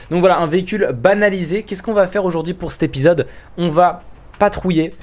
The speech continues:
on va faire un truc que vous m'aviez demandé de faire. On va patrouiller, alors tout Los Santos c'est à nous, hein. Je veux dire on est, on est du F I B, donc on va faire vraiment ce qu'on veut. Mais on va essentiellement faire tout ce qui est un petit peu, euh, discret, c'est-à-dire quelque chose que vous m'aviez proposé, tout ce qui est prostitution,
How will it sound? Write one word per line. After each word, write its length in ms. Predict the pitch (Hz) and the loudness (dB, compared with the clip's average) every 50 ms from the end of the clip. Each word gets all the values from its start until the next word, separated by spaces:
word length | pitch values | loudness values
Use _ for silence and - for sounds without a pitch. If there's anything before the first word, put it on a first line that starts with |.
| - - - | -16 -6 -2
on 80 | 131 | 0
va 80 | 151 156 | 0 0
faire 160 | 160 214 196 | 2 0 0
un 60 | 175 | 0
truc 160 | - 202 185 | -2 -4 -4
que 60 | - 160 | -2 -2
vous 60 | 143 | 2
m'aviez 200 | 143 139 143 156 | 2 2 2 0
demandé 240 | 151 143 127 123 113 | 0 0 0 -2 -2
de 60 | - | -2
faire. 180 | - 113 98 90 - - | -2 -2 -2 -4 -6 -8
On 60 | 147 | -4
va 120 | 131 160 175 | 0 0 0
patrouiller, 400 | 170 190 185 185 - 180 185 202 | 2 2 0 0 -2 -2 0 2
alors 180 | 185 151 127 | 2 0 -2
tout 140 | - - 226 | -2 -4 -2
Los 80 | 233 208 | -2 0
Santos 320 | - 202 180 175 - 208 | 0 0 -2 2 2 0
c'est 180 | 202 - - 160 | 0 2 2 2
à 60 | 147 | 2
nous, 200 | 139 127 113 104 | 2 2 0 0
hein. 120 | 98 101 | -2 -2
Je 60 | 98 110 | -4 -2
veux 40 | |
dire 140 | 123 139 147 | 0 0 0
on 100 | 139 120 | 0 0
est, 320 | 113 113 110 107 104 90 - | -2 0 0 0 0 -2 -4
on 120 | 104 110 | -6 -6
est 80 | 123 123 | -4 -4
du 120 | 120 135 | -2 -2
F 120 | - - - | -2 0 -2
I 100 | 110 104 | -4 -4
B, 160 | 104 135 147 | -4 -8 -8
donc 160 | 139 113 - | -8 -6 -4
on 60 | 107 | -2
va 80 | 107 110 | -2 -2
faire 200 | - - 135 120 | -2 -2 -4 -4
vraiment 200 | 110 117 131 147 | -4 -6 -6 -8
ce 100 | 143 - | -8 -8
qu'on 140 | - 139 120 | -8 -6 -4
veut. 240 | 104 127 160 - - - - - - - - - - - - - | -2 -2 -2 -4 -6 -18 -20 -20 -20 -20 -20 -20 -20 -14 -6 -2
Mais 100 | 127 139 | 0 2
on 80 | 147 | 2
va 140 | 139 175 190 | 4 4 2
essentiellement 560 | 180 - 175 156 135 - 160 143 143 151 160 | 2 0 -4 -4 -2 -2 -2 0 0 -2 -4
faire 240 | 151 - - 170 - | -4 -2 -4 -4 -4
tout 140 | - - 139 | -4 -10 -14
ce 120 | 135 - | -14 -12
qui 160 | - - 156 160 | -8 -4 -2 0
est 40 | |
un 80 | 151 139 | 0 -2
petit 200 | 131 - - 127 | -4 -8 -10 -10
peu, 280 | 123 - 143 156 156 - - - - - - - | -6 -4 -4 -4 -4 -6 -12 -20 -20 -18 -8 -2
euh, 840 | 110 113 113 113 110 110 107 107 104 101 101 101 101 101 101 92 107 107 | 2 2 4 4 4 4 2 2 2 2 2 0 0 -2 -2 -4 -6 -6
discret, 600 | 101 120 139 135 - - - - 107 90 - - | -6 -6 -6 -6 -6 -6 -4 -4 -4 -4 -4 -10
c'est-à-dire 600 | - - 104 - 113 110 107 107 127 139 131 - - - - - _ _ - - - - _ _ | -12 -10 -6 -2 0 -2 0 2 2 2 2 0 -4 -16 -20 -20 _ _ -20 -20 -20 -20 _ _
quelque 140 | - 120 104 | -12 -10 -8
chose 180 | - 170 - | -6 -6 -6
que 80 | - 139 | -4 -4
vous 80 | 120 120 | -2 0
m'aviez 220 | 127 117 117 127 | 0 0 0 -2
proposé, 540 | 127 - 117 - 117 107 107 139 151 147 - - - - | -2 -4 -8 -6 -6 -4 -2 -2 -2 -4 -6 -12 -20 -18
tout 120 | - 143 131 | -12 -12 -10
ce 60 | - | -8
qui 140 | - - 143 | -4 -2 -2
est 60 | 139 | -2
prostitution, 840 | 139 - - 131 131 - - 135 131 - 127 117 - - 151 160 | -2 -2 -2 -2 -2 -4 -10 -12 -10 -10 -10 -10 -6 -6 -6 -6